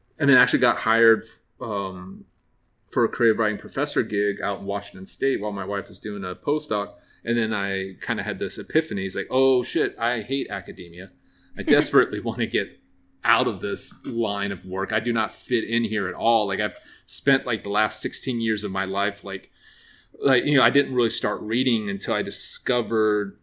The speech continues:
Speaker 1: Vonnegut and Franz Kafka and Flannery O'Connor when I was, like, eighteen, nineteen. I thought books were just boring shit until then, 'cause, like, there was no books in the house, and we only got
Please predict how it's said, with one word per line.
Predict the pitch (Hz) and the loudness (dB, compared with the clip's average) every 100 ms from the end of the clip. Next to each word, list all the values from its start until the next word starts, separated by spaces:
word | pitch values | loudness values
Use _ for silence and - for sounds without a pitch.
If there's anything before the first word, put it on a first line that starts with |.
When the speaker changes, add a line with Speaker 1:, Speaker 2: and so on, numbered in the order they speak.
| - 120 | -18 -4
Speaker 1:
Vonnegut | 110 117 107 113 110 104 | 0 2 2 2 0 -2
and | 113 104 98 95 | -4 -4 -4 -4
Franz | 113 101 | -6 -6
Kafka | - 113 107 117 104 104 | -2 -2 -2 -4 -2 -4
and | 101 90 | -6 -6
Flannery | 117 107 98 | -6 -4 -4
O'Connor | - - 113 110 | -6 -4 -2 -2
when | 98 | -4
I | 98 | -6
was, | 101 | -8
like, | 85 _ | -12 _
eighteen, | 139 147 - 160 143 | -10 -8 -6 -6 -4
nineteen. | 147 147 - 156 | -6 -6 -6 -4
I | 147 | -4
thought | 131 131 - - | 0 0 -2 -4
books | 127 123 - | -4 -4 -8
were | 117 | -8
just | 98 - - 113 - _ | -10 -14 -18 -20 -20 _
boring | 104 113 127 | -8 -6 -6
shit | 120 139 131 | -2 0 0
until | 123 143 131 | 0 -2 -2
then, | 139 | -2
'cause, | 123 - | -4 -4
like, | 101 90 - _ _ _ _ _ - | -4 -6 -16 _ _ _ _ _ 0
there | 123 | 0
was | 117 | 2
no | 110 | 0
books | 127 123 | 0 0
in | 123 | -4
the | 104 98 95 - | -4 -6 -8 -2
house, | 135 135 - | 0 0 -2
and | 110 | -4
we | 110 | -2
only | 107 107 104 | -2 -2 -4
got | 101 98 | -4 -6